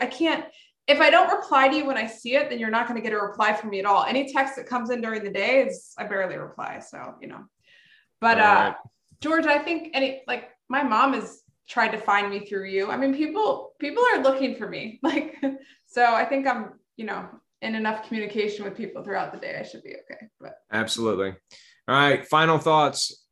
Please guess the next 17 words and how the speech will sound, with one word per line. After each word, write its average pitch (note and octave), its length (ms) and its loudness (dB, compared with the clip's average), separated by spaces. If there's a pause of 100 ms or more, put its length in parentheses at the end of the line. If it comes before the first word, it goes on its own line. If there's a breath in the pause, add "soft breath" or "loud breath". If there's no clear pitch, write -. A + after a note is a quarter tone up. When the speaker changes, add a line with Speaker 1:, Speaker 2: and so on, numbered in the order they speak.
(100)
Speaker 2:
on C3+ 160 -2
our C3 180 2
lengthy C#3 440 0
summer C#3+ 380 -2
podcast C#3 600 -2
here. B2 180 -2
I'm A#2 120 -8
glad C3+ 280 2
to - 40 0
be C3+ 120 0
back B2+ 300 -2
with B2+ 120 -12
y'all. A#2+ 160 0
This A#2 160 -6
is A2+ 120 -10
fun A#2+ 300 -4
to, G#2+ 240 -4